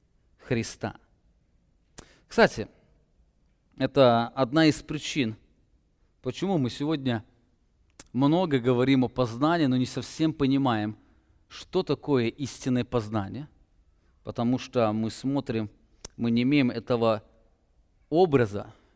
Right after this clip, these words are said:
или мы игнорируем этот образ, который Бог создал для того, чтобы нам видеть красоту Его. Это привел только несколько текстов, которые описывают эту реальность. Кстати, если вы, вы прочитаете с-, э, Библию, то вы заметите,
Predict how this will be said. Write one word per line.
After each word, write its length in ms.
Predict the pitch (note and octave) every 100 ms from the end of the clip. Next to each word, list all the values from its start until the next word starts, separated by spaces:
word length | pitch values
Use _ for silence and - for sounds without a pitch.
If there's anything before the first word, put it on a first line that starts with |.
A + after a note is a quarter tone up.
| _
или 220 | A#2+ B2
мы 160 | B2+ D3
игнорируем 640 | C3+ C#3 C3 D3+ F3 C#3
этот 340 | C3+ B2+ B2+ -
образ, 340 | D#3+ E3 B2+ -
который 320 | B2 C3 A#2+
Бог 380 | G#2 A#2+ A#2 -
создал 500 | - D3 A2 A2 G#2 _ _ _ -
для 80 | G#2+
того, 280 | A2+ A#2
чтобы 200 | - A2+
нам 160 | A2 G2+
видеть 400 | A2 G2+ G2 - _ _ _ -
красоту 420 | A2+ - A2+ A2
Его. 320 | A2 A#2 G#2+ _ - -
Это 220 | G3+ G3+
привел 220 | D3 C3
только 400 | - D3 - C#3 -
несколько 440 | C#3 B2+ C3+ C3+
текстов, 480 | - F#3 - - -
которые 320 | A#2 B2+ A2+
описывают 440 | A2 C3+ - A#2
эту 160 | A#2+ A#2
реальность. 380 | C#3 F#3+ C#3+ - - -
Кстати, 280 | - D#3+ C#3
если 260 | C3+ F#3+ F3
вы, 160 | B2+
вы 140 | B2 B2+
прочитаете 640 | A#2+ C3 E3 E3+ D3 B2
с-, 180 | - -
э, 100 | C3+
Библию, 440 | A2 C3+ G3+ D3
то 160 | B2 B2+
вы 120 | D3
заметите, 560 | D3 C3+ A2+ A#2+ -